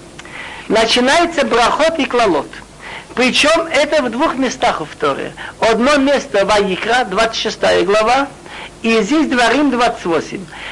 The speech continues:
Рамбам говорит, что там речь идет о первом изгнании,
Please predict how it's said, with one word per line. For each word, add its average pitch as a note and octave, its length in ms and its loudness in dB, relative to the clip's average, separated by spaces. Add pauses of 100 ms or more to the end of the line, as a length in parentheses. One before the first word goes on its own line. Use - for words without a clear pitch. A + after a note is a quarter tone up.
(140)
Рамбам A3 500 4
говорит, F3+ 440 0
что G#3 280 0
там C#4+ 300 2
речь C4+ 240 -2
идет A#3 280 -2
о A3 80 2
первом F3 480 0
изгнании, G#3+ 640 0